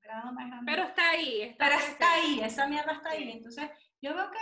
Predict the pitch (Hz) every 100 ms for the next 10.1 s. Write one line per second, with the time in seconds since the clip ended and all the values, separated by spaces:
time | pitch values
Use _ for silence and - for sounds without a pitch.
0 | 427 - _ _ _ _ 294 302 269 240
1 | 247 240 240 262 254 294 302 370 359 _
2 | _ _ _ 233 226 233 240 240 233 277
3 | 294 311 294 277 247 240 269 294 294 285
4 | 269 277 262 247 233 226 226 214 _ 208
5 | 208 - 202 220 233 277 440 370 392 370
6 | 320 302 302 339 349 381 370 381 349 311
7 | 269 247 269 294 349 339 330 311 277 -
8 | 254 277 311 - _ _ 277 - 269 269
9 | 277 302 294 339 359 349 - 440 349 294
10 | -